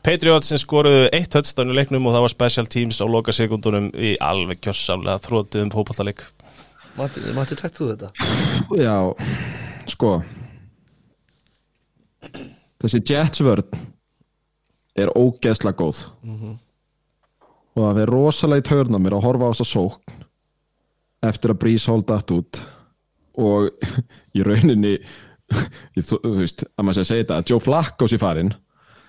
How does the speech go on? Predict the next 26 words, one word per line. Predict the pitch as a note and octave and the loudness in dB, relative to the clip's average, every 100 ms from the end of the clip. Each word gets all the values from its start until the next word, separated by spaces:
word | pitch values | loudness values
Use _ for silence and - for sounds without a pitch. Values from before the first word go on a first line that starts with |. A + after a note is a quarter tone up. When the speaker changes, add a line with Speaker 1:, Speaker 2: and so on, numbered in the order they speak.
| _ _ _ _ _ _ - | _ _ _ _ _ _ -6
Speaker 3:
út | - | -4
að | G#2+ | -2
Zach | D3 D3+ D3+ | -2 0 2
Wilson | D3 E3 - G#2 A2+ - _ _ _ _ _ - | 4 2 2 0 0 -4 _ _ _ _ _ -2
er | - - | -2 2
ömurlegur. | C3+ G#2 E2+ - - - | 4 4 2 -2 -6 -6
<laughs> | - - - - - - - - - - - _ _ _ _ _ - | -6 -6 -10 -16 -18 -20 -20 -20 -20 -20 -20 _ _ _ _ _ 0
Og | A#2+ | 2
hann, | C3+ C3+ | 4 2
sko, | - C#3+ C3+ | 2 4 4
þú | C3 | 2
veist, | - | 2
maður | C#3 C3+ C3+ | 0 2 2
ho-, | B2 D3 | 0 -2
sjá | - C#3+ | 0 0
svona | D3 D3+ C#3 | 2 0 0
eitt | D3 - | 0 2
og | C#3 | 2
eitt, | D3 C#3+ | 2 2
þú | C#3 | 0
veist, | C3 | 2
hann | A#2+ | 0
tekur | C3+ C3 C3+ | 0 0 0
svona | C3+ C3 B2 - _ _ _ | 0 0 -2 -8 _ _ _
þriðja | A#2+ - C3+ C#3+ D3 | -6 0 4 4 2
hvern | C3+ | 0